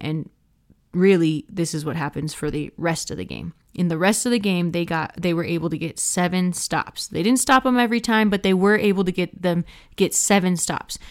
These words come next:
That's a really good reason to stick with that unit. That is a very defensive unit. The Nuggets were able to get, make six buckets and only miss twice in that time.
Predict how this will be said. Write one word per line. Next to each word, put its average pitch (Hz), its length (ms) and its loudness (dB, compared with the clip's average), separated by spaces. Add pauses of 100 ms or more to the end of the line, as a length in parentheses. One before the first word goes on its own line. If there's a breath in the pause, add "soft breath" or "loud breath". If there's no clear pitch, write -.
(160 loud breath)
That's 240 360 0
a 262 100 4
really 226 460 2
good 202 320 0
reason 220 420 4
to 220 140 0
stick 240 340 -4
with 208 180 -2
that 208 280 -2
unit. 226 320 0 (640 soft breath)
That 208 160 4
is 247 100 2
a 262 60 6
very 214 420 4
defensive 226 580 0
unit. 226 360 0
The 185 80 0
Nuggets 202 320 0
were 214 120 -2
able 202 280 -2
to 208 160 -4
get, 180 240 -4 (420 soft breath)
make 202 280 0
six - 440 0
buckets 196 560 0
and 190 140 2
only 202 240 2
miss 214 420 2 (180)
twice 233 720 2 (400 soft breath)
in 190 160 4
that 170 180 0
time. 147 300 -8